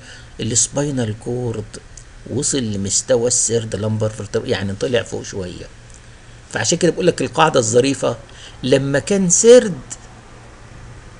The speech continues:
كان فل، ولما بقى فل بقى سيرد. يعني ايه؟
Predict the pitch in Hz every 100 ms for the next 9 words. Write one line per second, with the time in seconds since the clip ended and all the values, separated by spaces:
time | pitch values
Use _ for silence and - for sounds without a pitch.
0 | - - - 160 135 - 214 196 117 92
1 | 90 110 - - - - - 120 127 123
2 | 143 143 135 123 - - - 190 190 165
3 | 127 104 - - - - 127 127 107 123
4 | 107 87 92 - 101 104 101 101 95